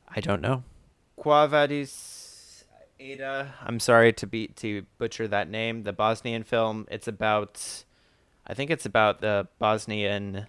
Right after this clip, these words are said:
genocide. Let's just read the Wikipedia for it,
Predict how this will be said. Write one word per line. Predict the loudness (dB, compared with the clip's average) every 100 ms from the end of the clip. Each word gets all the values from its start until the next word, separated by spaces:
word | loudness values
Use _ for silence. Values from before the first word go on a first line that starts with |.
| _ _ _ _ _ _ _ _ _ _ _ _ _
genocide. | -2 2 2 4 4 4 0 -12 _ _ _
Let's | -10 -8
just | -8 -10
read | -8 -8
the | -8
Wikipedia | -10 -10 -10 -8 -4 -6
for | -4 -4 -2
it, | -4